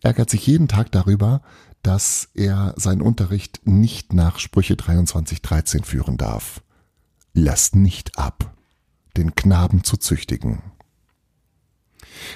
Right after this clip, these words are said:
Das war das Lieblingszitat meines Vaters.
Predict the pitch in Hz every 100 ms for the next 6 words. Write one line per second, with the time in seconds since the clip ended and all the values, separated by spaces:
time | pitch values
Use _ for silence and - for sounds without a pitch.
0 | - 170 131 127 - 101 117 - 85 80
1 | - 85 - - 71 - - 78 73 -
2 | - - - - - -